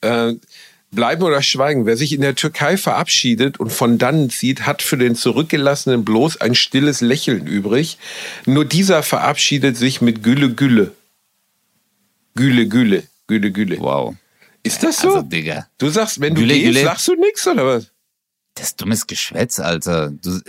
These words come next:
Speaker 2: nein, du sagst heu-, natürlich, Alter.
Speaker 1: Ich
Speaker 2: Hey,
Speaker 1: find das bei
Speaker 2: macht's
Speaker 1: Filmen
Speaker 2: gut,
Speaker 1: schon
Speaker 2: alles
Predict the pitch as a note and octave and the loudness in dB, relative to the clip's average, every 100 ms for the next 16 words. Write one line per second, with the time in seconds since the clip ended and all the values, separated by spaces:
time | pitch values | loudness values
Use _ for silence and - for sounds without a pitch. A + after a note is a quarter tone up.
0 | - D#2+ D#2 B2 B2+ F#2+ G#2+ - G2+ G#2 | -18 -12 -6 -4 -4 -4 -4 -4 -8 -8
1 | - - - - A#2 F#3+ E3 F2+ F#2+ - | -10 -16 -12 -4 -2 -2 -4 -4 -6 -4
2 | E2 G2 C3 C3 F#3+ - C#3 B2+ D3 D3+ | -2 0 2 0 0 0 0 0 0 2
3 | C3 - - | 4 2 0